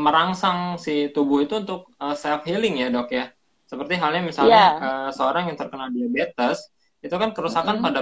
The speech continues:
Speaker 1: pankreasnya ya, Dok ya. Nah,
Speaker 2: Mm-mm,
Speaker 1: apakah
Speaker 2: mm-mm.
Speaker 1: obat herbal itu, eh, juga, eh, bisa memperbaiki si pankreas untuk menghasilkan insulin alami gitu mungkin ya, ya, Dok ya?
Speaker 2: Iya, iya. Jadi bisa di-, dikatakan seperti itu.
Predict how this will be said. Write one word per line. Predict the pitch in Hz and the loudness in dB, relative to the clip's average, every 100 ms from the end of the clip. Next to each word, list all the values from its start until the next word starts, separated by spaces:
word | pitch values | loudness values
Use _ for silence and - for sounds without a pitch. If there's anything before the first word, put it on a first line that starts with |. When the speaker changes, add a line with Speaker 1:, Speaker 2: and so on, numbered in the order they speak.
| 139 | -2
Speaker 1:
pankreasnya | 131 123 131 147 160 131 | -4 -4 -4 -4 -4 -4
ya, | 120 - | -4 -6
Dok | - | -14
ya. | 170 _ _ - 220 - | -18 _ _ -14 -10 0
Nah, | 233 | 0
Speaker 2:
Mm-mm, | 220 - | 0 0
Speaker 1:
apakah | 165 214 | 0 4
Speaker 2:
mm-mm. | 240 | 4
Speaker 1:
obat | 156 151 | 4 0
herbal | 147 139 139 139 | 0 0 0 -2
itu, | - 220 156 - _ - | -4 -6 -6 -12 _ -10
eh, | 143 135 | -8 -4
juga, | 139 160 185 113 - _ _ - | -2 2 0 -2 -10 _ _ -8
eh, | 135 135 131 | -4 -2 -4
bisa | 139 143 139 | -6 -4 -4
memperbaiki | 127 139 131 127 131 131 | -4 -4 -2 -2 -4 -10
si | 131 131 | -6 -6
pankreas | 135 123 160 156 | -6 -4 -4 -4
untuk | 143 180 180 _ _ - | -6 -6 -8 _ _ -6
menghasilkan | 139 139 147 185 175 | -6 -2 -2 -2 -2
insulin | 165 156 160 151 | 0 0 2 4
alami | 143 165 202 180 147 | 6 6 4 0 0
gitu | 147 139 | -2 -6
mungkin | 143 139 | -4 -4
ya, | 123 120 - | -6 -14 -8
ya, | - | -4
Dok | 254 240 | -4 -4
ya? | - _ _ _ _ - | -8 _ _ _ _ -4
Speaker 2:
Iya, | 269 269 240 226 214 | 4 6 8 6 2
iya. | 220 220 208 | 0 0 0
Jadi | 208 262 240 | -4 -4 -6
bisa | 226 247 220 | -4 -2 -2
di-, | 214 214 208 196 | -2 -2 -2 -2
dikatakan | 220 214 226 277 311 | -2 0 0 -2 -6
seperti | 233 214 202 214 | -8 -6 -4 -6
itu. | - | -4